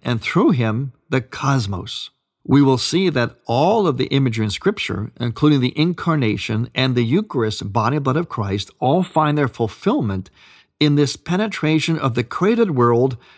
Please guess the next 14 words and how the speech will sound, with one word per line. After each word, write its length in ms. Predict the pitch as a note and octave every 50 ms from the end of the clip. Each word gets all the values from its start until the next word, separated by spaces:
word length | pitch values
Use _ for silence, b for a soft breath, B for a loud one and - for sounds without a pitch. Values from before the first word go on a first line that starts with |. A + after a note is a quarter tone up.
| b b -
by 360 | - F#2+ C3+ C3+ D3 D#3 D#3+
the 100 | E3 E3
divine 640 | C#3+ D#3+ E3 D3 G#2+ A#2+ A#2 A#2 A#2 A#2+ B2+ B2 - - -
energies. 880 | D#3 E3 F3 F3 E3 D3 B2 G2+ A2 G2+ F#2 A2 - - - - - - _ _ _ -
Now, 280 | - D#3 D#3 - - - -
think 300 | - C#3 - G3+ A#3+ A#3
of 140 | A#3+ G3 D#3+
it 140 | C#3+ C3 -
as 340 | - C3 B2 B2 A#2+ G#2
the 80 | G#2+ A2
sun. 560 | - - - - C3 B2+ G#2+ F#2+ - - - - - - _ _
The 100 | - C3
sun, 600 | - - - - - A#3 B3 F#3 A#2+ A2 C#3 C3+
that 160 | A#2+ A#2 A#2